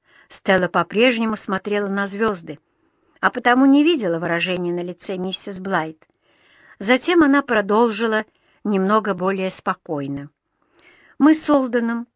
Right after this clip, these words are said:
познакомились на вечеринке в Лоу-Бридже в прошлом ноябре. Мы влюбились друг в друга с первого взгляда. Он говорит, что всегда мечтал обо мне,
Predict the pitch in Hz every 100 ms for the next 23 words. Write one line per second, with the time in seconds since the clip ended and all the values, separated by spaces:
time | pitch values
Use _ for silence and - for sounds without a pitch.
0 | _ - 226 220 226 330 294 214 - 208
1 | 202 185 202 269 262 247 - - _ 214
2 | 247 247 220 226 233 208 208 220 _ _
3 | _ _ - - 233 311 311 285 262 233
4 | 233 190 175 170 - _ _ _ _ _
5 | _ _ 202 202 196 220 311 370 349 247
6 | 190 151 143 135 127 123 127 120 120 127
7 | 180 294 320 294 302 269 285 285 285 -
8 | 277 254 254 240 220 196 196 196 196 202
9 | 220 _ _ _ _ - - 214 220 202
10 | 202 226 220 - 202 - 185 202 190 175
11 | - - 359 254 143 151 147 -